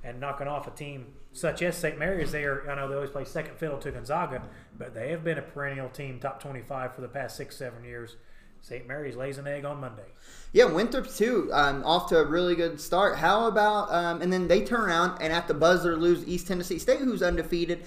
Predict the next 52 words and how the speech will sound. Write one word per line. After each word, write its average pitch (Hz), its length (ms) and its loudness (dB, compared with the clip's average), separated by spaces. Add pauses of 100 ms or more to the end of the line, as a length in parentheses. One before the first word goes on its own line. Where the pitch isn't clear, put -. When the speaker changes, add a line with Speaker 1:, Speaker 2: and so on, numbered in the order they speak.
(180)
Speaker 2:
who 156 60 4
I 180 160 8
will 180 160 6
actually 165 300 2
talk 156 260 0
about 143 200 0
here 131 280 2 (480)
in 117 80 -8
the 117 80 -6
next 214 300 2
segment. 135 400 0
I 127 80 -6
got 127 180 -2
something 131 360 -4
on 120 160 -6
them 135 260 -2
I'd 113 120 -8
like 113 180 -8
to - 80 -20
talk 117 260 -8
about. 113 220 -6 (300)
But 170 100 2
there's 185 160 8
a - 20 2
lot 180 160 6
of 190 80 4
mid-majors 185 560 2
now 139 160 -2
starting 139 380 0
to 123 460 -4 (1080)
build 175 280 6
up, 208 180 10
right? 147 240 2
We 147 60 0
talked 147 260 0
last 156 320 2
year 143 80 2
a 135 60 2
lot 143 220 4
early 147 240 6
about 131 240 2
Wofford, 143 500 4
about 131 280 0
U 151 100 0
N 147 60 -4
C 147 140 -4
Greensboro, 131 640 0
about, 143 360 2 (220)
I 156 140 2
mean, 160 140 0
you 165 60 6
guys 156 180 4